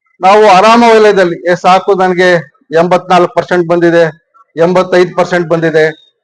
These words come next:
ಸಾಕು, ನನ್ಗೆ ಇಷ್ಟೇ ಸಾಕು" ಅಂತಕ್ಕಂಥದ್ದು ಒಂದು ಆರಾಮ ವಲಯದಲ್ಲಿ ನಾವು ಇದ್ದು ಬಿಟ್ರೆ, ನಿಜಕ್ಕೂ ಕೂಡ ನಾವು ಮುಂದೆ ಹೋಗ್ಲಿಕ್ಕೆ ಸಾಧ್ಯ ಆಗೋದಿಲ್ಲ.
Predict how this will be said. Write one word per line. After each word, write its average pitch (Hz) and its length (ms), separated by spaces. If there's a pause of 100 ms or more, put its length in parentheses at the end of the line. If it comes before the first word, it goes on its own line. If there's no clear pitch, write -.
(140)
ಸಾಕು, 196 300
ನನ್ಗೆ 180 220
ಇಷ್ಟೇ 185 240
ಸಾಕು" 185 340
ಅಂತಕ್ಕಂಥದ್ದು 175 600
ಒಂದು 160 120
ಆರಾಮ 180 420
ವಲಯದಲ್ಲಿ 180 420
ನಾವು 165 220
ಇದ್ದು 170 160
ಬಿಟ್ರೆ, 214 360 (440)
ನಿಜಕ್ಕೂ 220 320
ಕೂಡ 208 220
ನಾವು 196 220
ಮುಂದೆ 196 340
ಹೋಗ್ಲಿಕ್ಕೆ 185 320
ಸಾಧ್ಯ 160 320
ಆಗೋದಿಲ್ಲ. 175 460